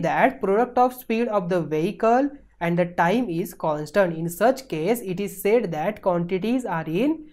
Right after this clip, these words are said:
inverse proportion, और इनवर्स वेरिएशन में है, ऐसे हम कह सकते हैं, ठीक है। आई बात समझ में, तो आई थिंक ये कॉन्सेप्ट आपको समझ में आ चुकी होगी। तो आइए देखते हैं नेक्स्ट वन।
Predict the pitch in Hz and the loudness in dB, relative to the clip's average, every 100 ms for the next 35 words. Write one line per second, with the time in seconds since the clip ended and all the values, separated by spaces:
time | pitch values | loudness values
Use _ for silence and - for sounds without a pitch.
0 | - - 180 170 156 156 202 254 - 156 | -20 -6 0 0 0 0 -2 -2 -8 -8
1 | - 143 139 202 175 135 - - - 175 | -8 -10 -4 -2 -2 -6 -18 -20 -2 2
2 | 240 214 175 147 165 240 170 170 170 170 | 2 0 -4 -2 -4 -4 -2 0 2 2
3 | 165 170 156 180 180 214 185 165 165 175 | 0 -4 -4 -4 -2 -2 -2 -6 -8 -8
4 | 180 156 - 143 - 131 - 156 247 349 | -8 -10 -10 -14 -12 -14 -12 0 2 2
5 | - - - 185 196 220 214 220 220 185 | -6 -20 -2 2 4 2 0 0 0 -2
6 | 196 196 190 170 190 196 185 214 190 170 | -2 -2 0 0 0 -2 -2 -4 -2 -4
7 | 156 160 147 147 202 220 220 240 339 - | -4 -6 -6 -6 -2 2 4 4 -2 -6
8 | - 170 165 156 - 208 180 180 202 254 | -8 -2 -2 -2 -4 -2 -2 2 4 4